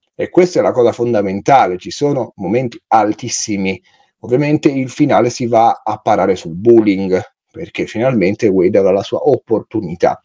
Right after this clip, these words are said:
Conosciamo la famiglia di Wade, i-, ehm, quindi la mamma,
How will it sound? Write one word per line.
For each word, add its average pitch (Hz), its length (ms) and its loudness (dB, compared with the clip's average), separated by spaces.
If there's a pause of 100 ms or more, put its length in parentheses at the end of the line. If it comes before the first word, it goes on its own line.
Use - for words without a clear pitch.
(400)
Conosciamo 156 500 2
la 131 60 0
famiglia 113 280 -4
di 95 100 -2
Wade, 202 640 2 (320)
i-, 202 240 -12
ehm, 98 580 -2
quindi 107 240 -2
la 90 120 2
mamma, 104 460 0